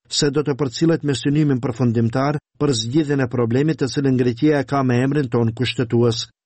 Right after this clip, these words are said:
ka thënë Zaev. Nga vëmërot D P M N-ja kanë kundërshtuar nismat për rënimin e përmendoreve, ndërsa është ndalur në nismën gjatë qeverisjes së saj për të ndërtuar një përmendore të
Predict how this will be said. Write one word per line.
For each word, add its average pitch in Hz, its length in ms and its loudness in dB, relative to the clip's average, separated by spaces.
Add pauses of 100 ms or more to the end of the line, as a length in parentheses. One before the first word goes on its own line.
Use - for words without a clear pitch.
ka 135 120 -2
thënë 113 320 -6
Zaev. 120 280 2 (360)
Nga 131 240 2
vëmërot 156 340 0
D 156 120 0
P 151 80 0
M 156 80 0
N-ja 156 280 2
kanë 127 240 -2
kundërshtuar 131 540 0
nismat 135 540 0
për 127 160 0
rënimin 135 340 2
e 120 60 0
përmendoreve, 123 800 2 (260)
ndërsa 131 480 0
është 147 240 -2
ndalur 139 400 0
në 135 160 2
nismën 139 480 0
gjatë 123 180 -2
qeverisjes 127 600 0
së 120 60 -2
saj 139 300 0 (260)
për 139 140 0
të 139 200 0
ndërtuar 139 420 2
një 135 240 2
përmendore 139 480 0
të 139 100 0